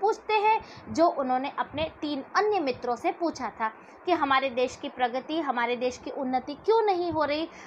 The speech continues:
हमारे में कौन सी गलती है, हमारे में कौन सा दोष है जिसके कारण हम अपने देश को प्रगति के पथ पर नहीं लेकर जा सकते हैं। तो उन्होंने कहा कि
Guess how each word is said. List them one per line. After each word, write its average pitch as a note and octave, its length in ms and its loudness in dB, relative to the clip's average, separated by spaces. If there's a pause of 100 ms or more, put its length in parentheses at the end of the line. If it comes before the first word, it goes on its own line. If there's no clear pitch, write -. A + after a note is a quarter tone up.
(100)
हमारे C4+ 400 4
में C#4 140 -6
कौन G#4+ 360 6
सी F#4 160 0
गलती B3+ 440 2
है, A#3 140 -4
हमारे B3 280 -2
में C#4 180 -6
कौन F#4+ 220 4
सा F#4+ 160 4
दोष C#4 340 2
है B3+ 80 -4
जिसके B3+ 340 -8
कारण A#3+ 280 0
हम B3+ 160 0
अपने A#3+ 280 -4
देश A#3 280 -2
को F#4 140 2
प्रगति B3 420 -2
के A#3 160 -4
पथ A3+ 200 -6 (100)
पर D4+ 120 -6
नहीं G#4 220 0
लेकर F4+ 320 0
जा C#4+ 160 4
सकते C#4 340 -4
हैं। C#4+ 240 -4 (360)
तो G#4+ 60 6
उन्होंने D4+ 440 2
कहा B3+ 460 2
कि - 420 -4